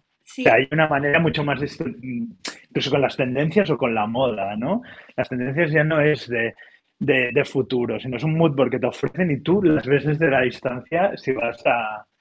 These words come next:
Speaker 2: si vas a participar de ellas o no, ¿no? <laughs> Que es un poco lo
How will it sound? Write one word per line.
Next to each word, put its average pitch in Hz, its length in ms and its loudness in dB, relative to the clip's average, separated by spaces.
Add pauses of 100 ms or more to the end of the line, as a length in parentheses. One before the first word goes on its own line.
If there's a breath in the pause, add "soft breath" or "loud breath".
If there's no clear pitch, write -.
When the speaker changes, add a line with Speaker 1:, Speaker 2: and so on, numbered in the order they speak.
(180)
Speaker 2:
si - 80 -2
vas 127 100 -2
a 151 80 0
participar 127 540 -2
de 120 180 -2
ellas 147 240 -2
o 98 60 -10
no, 95 300 -14
¿no? 151 360 -6
<laughs> - 480 -10
Que 151 100 0
es 135 40 -2
un 185 120 4
poco 151 200 2
lo 165 60 6